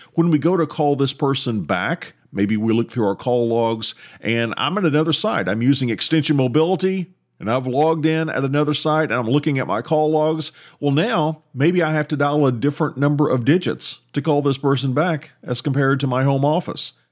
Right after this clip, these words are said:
But if Communications Manager has stored the fully globalized number, then we can use that number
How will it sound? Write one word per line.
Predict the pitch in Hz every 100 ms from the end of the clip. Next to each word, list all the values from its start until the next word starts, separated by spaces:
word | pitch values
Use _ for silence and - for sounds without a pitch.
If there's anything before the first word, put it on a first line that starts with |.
| _ _ _ _ -
But | 131 131
if | 139 175 180
Communications | 160 156 151 151 135 123 110
Manager | 113 139 156 131 113
has | 113
stored | - 147 135 110
the | 107
fully | - 139 139
globalized | 107 107 104 117 131 135 131 131 135 123 - 123
number, | 117 123 135 135 131 _ _
then | - 127
we | 139 165
can | 143 120
use | 127 113 98
that | 110 120 160
number | 107 85 82 76 80 110